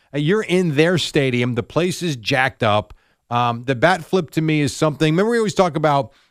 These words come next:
uh, baseball becoming more fun? I actually have no issue with that. Is it showing up the pitcher? Maybe. I think trotting around the bases very slowly shows up the pitcher more than the bat flip does.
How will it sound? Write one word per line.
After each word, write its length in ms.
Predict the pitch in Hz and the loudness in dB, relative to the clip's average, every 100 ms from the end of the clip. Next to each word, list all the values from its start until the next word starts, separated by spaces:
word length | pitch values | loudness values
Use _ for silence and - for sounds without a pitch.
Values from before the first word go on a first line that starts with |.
| - | -4
uh, 160 | 127 123 | 0 0
baseball 480 | 104 151 - 151 139 | 0 0 0 -2 -2
becoming 420 | 135 - 139 127 | -2 0 0 0
more 220 | 123 127 | -2 -4
fun? 560 | - 131 123 127 127 - _ _ - | -4 -4 -2 -2 -6 -12 _ _ -4
I 180 | 190 | -2
actually 420 | 240 233 - 196 185 | 0 -2 -4 -2 0
have 120 | 165 | 0
no 180 | 185 190 | 0 0
issue 220 | - 156 | -2 -2
with 160 | 107 - | -4 -4
that. 240 | 87 - _ _ _ | -8 -8 _ _ _
Is 160 | 147 147 | -6 -6
it 100 | 147 | -4
showing 320 | - 196 202 | 0 2 0
up 100 | 208 | -2
the 80 | 180 | -2
pitcher? 500 | 170 180 185 180 117 - | 0 0 0 -2 -4 -2
Maybe. 420 | 165 180 139 139 | 0 2 0 2
I 140 | 165 | 2
think 240 | 185 196 160 | 2 2 2
trotting 340 | - 160 175 | 2 2 4
around 200 | 160 147 | 4 2
the 60 | 120 | 2
bases 480 | 98 147 - 117 104 _ - | 0 0 0 -2 -4 _ -4
very 200 | 123 127 | -2 0
slowly 580 | - - 165 170 113 95 | -4 -4 -2 0 -2 -2
shows 280 | - 131 117 | -2 0 -2
up 120 | - | -4
the 60 | |
pitcher 320 | 110 127 - 110 | -4 -4 -4 -4
more 260 | 120 123 | -2 -2
than 140 | 107 107 | -2 -6
the 60 | |
bat 260 | 90 107 101 | -2 -4 -4
flip 220 | 104 82 | -8 -8
does. 320 | 76 71 - | -12 -16 -20